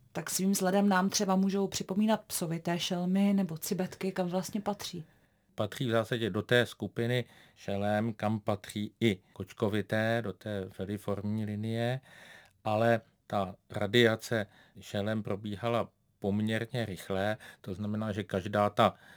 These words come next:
Speaker 2: na první pohled samostatná skupina už má za sebou dostatečně dlouhou historii, aby, řekněme, ty příbuzenské vztahy nehrály tak velkou roli a hraje spíš tedy role adaptace na tu jejich konkrétní ekologický postavení.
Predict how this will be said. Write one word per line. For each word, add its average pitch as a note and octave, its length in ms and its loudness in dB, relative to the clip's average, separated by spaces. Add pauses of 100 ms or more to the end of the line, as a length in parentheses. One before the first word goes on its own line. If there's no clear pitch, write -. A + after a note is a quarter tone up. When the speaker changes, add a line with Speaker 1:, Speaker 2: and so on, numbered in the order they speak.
Speaker 2:
na F#2 80 -6
první G#2+ 360 2
pohled G#2+ 340 0
samostatná G#2 600 -4
skupina G#2 480 -6 (360)
už - 200 -8
má A2 200 4
za F#2 100 2
sebou G#2+ 320 -2
dostatečně G#2+ 600 -2
dlouhou G2 340 -2
historii, G2+ 580 -4
aby, G2 280 -2 (320)
řekněme, A2 400 -4
ty G#2 240 0 (160)
příbuzenské A#2 840 0
vztahy G2+ 540 -6 (260)
nehrály G#2 600 -2
tak - 200 -8
velkou G2 400 -4
roli F#2+ 420 -8
a G2+ 220 -4
hraje G2+ 320 -6
spíš - 300 -12
tedy - 400 -8 (140)
role G2 440 -6
adaptace F#2+ 720 -10
na F#2+ 300 -6
tu G#2 120 -10
jejich G2+ 200 -6
konkrétní G2 600 -2
ekologický F2+ 680 -6
postavení. F2+ 680 -8